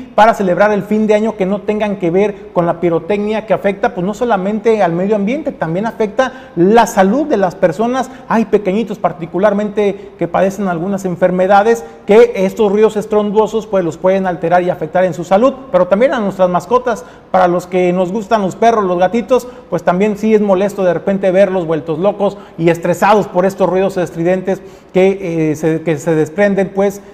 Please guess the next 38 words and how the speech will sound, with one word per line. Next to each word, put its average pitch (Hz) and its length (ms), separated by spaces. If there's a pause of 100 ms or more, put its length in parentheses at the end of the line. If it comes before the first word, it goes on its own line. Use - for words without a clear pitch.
(100)
de 175 140
la 196 120
explosión 185 560
de 185 80
la 165 160
pirotecnia. 156 440
Entonces, 233 520
eso 214 220
dijo 208 260
Rosa 190 220
María 185 220
Gallardo, 233 440 (260)
la 180 120
intención 190 320
es 214 80
que 208 60
el 202 80
próximo 208 420
año, 226 320 (320)
pues, 180 120
se 190 100
trascienda 233 540
a 190 120
otro 202 180
tipo 202 260
de 190 60
espectáculos, 214 680
pues, 214 140
más 226 200
obliga-, 196 420
amigables 202 500
con 170 200
el 165 80
medio 208 200
ambiente. 240 480
En 277 120
eso 294 200
sí, 311 420